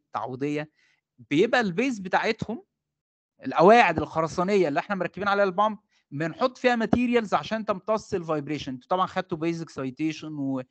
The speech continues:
وازاي ان الفايبريشن ممكن نقلل لو خلينا الار اكبر من جذر اتنين، فدي حاجات يعني مهمه جدًا هتقابلنا في حاجات كتير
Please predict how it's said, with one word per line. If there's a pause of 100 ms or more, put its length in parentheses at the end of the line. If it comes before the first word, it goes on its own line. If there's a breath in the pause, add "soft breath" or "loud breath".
(260)
وازاي
ان
الفايبريشن
ممكن (260)
نقلل
لو
خلينا
الار
اكبر
من
جذر
اتنين، (360)
فدي
حاجات (280)
يعني
مهمه
جدًا (460)
هتقابلنا
في
حاجات
كتير